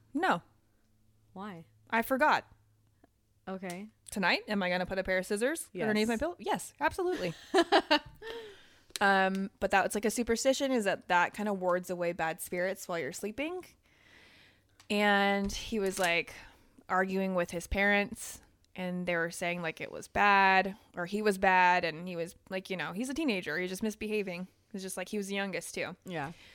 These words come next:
Speaker 1: So he, like, I don't know why, but he was like, "Fuck this," and, like, took the pillow out from, or took the scissors from underneath his pillow, was like, "Whatever, like, Vietnamese culture, stupid."
Speaker 2: Oh, no.
Speaker 1: Or something, you know, like, a typical teenager.
Speaker 2: <laughs>
Speaker 1: I don't know, I feel like first generation. I don't know.
Speaker 2: This is very, like, horror movie.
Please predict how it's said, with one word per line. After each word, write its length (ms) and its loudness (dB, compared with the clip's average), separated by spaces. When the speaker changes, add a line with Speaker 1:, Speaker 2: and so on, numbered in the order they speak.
Speaker 1:
So 180 -4
he, 200 -4
like, 180 -6
I 100 -4
don't 140 2
know 160 4
why, 400 6
but 140 -4
he 100 -8
was 120 -8
like, 160 -12
"Fuck 280 0
this," 240 2
and, 40 -10
like, 160 -6
took 160 -2
the 80 -2
pillow 280 2
out 160 0
from, 340 -4
or 140 2
took 240 -2
the 120 2
scissors 440 0
from 180 -4
underneath 300 -4
his 120 -12
pillow, 800 2
was 140 -12
like, 160 -8
"Whatever, 460 4
like, 300 -4
Vietnamese 340 -2
culture, 280 0
stupid." 600 0
Speaker 2:
Oh, 180 -4
no. 140 -8
Speaker 1:
Or 120 2
something, 440 -6
you 120 -2
know, 160 0
like, 200 -6
a 60 -12
typical 400 4
teenager. 520 8
Speaker 2:
<laughs> 40 -20
Speaker 1:
I 240 -14
don't 140 4
know, 180 6
I 60 2
feel 120 0
like 200 2
first 240 -4
generation. 520 -4
I 120 0
don't 80 -6
know. 100 -10
Speaker 2:
This 160 2
is 180 -2
very, 220 2
like, 180 -2
horror 300 -4
movie. 420 -10